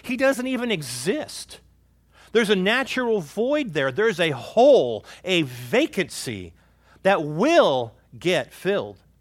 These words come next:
And it's gonna get filled with something that is very ungodlike. Because if you deny even the very existence of God, God is nowhere to be found in your mind. He doesn't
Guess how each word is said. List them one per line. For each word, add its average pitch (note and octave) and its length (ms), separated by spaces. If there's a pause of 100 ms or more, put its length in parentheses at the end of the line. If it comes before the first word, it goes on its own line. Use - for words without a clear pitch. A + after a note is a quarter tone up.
(880)
And D3 80
it's C#3+ 100
gonna C4+ 180
get A#3 120
filled F#3 320
with D#3 100
something F#3 520
that D#3+ 160
is C3+ 160
very G3 480
ungodlike. D3+ 1160 (420)
Because F3+ 260
if D#3+ 100
you G3+ 120
deny G3 320
even G3 260
the F3 80
very E3+ 240
existence C3 720
of D3 140
God, C3+ 320
God F3+ 280
is D3 140
nowhere G3+ 320
to F#3 80
be E3+ 80
found F#3+ 380
in D#3 80
your D3 100
mind. G3+ 480 (260)
He G3+ 140
doesn't E3+ 400